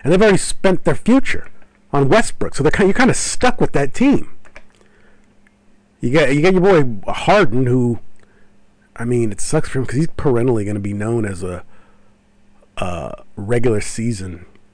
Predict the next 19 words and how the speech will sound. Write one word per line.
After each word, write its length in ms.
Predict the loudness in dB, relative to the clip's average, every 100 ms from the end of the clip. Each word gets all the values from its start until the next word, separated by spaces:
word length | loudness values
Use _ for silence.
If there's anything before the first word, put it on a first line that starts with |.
| _ _ -6
champ. 380 | -2 -2 -4 -8
Never, 480 | -10 -6 -4 -6 -10
never 160 | -16 -10
doing 220 | -8 -6
anything 180 | -4 -6
in 40 |
the 60 | -6
playoffs. 760 | -10 -10 -12 -12 -16 -18 -18 -18 -18 -20 -20 _ _ _ _ _ _ _ _ _ -20 -20 -20 _ _ _ -18
Yeah, 240 | -16 -14 -10 -2
I 100 | 0
think, 480 | 2 0 0 -2 -6 -6
and 140 | -2
as 100 | -2
far 200 | 0 2
as 160 | 4 2
the 120 | -2 -4 -2
Clippers 500 | 2 2 2 -2 -6
go, 440 | -8 -8 -12 -14 -18 -20 _ _ _ _ _ -14 -12 0
dude, 280 | 2 2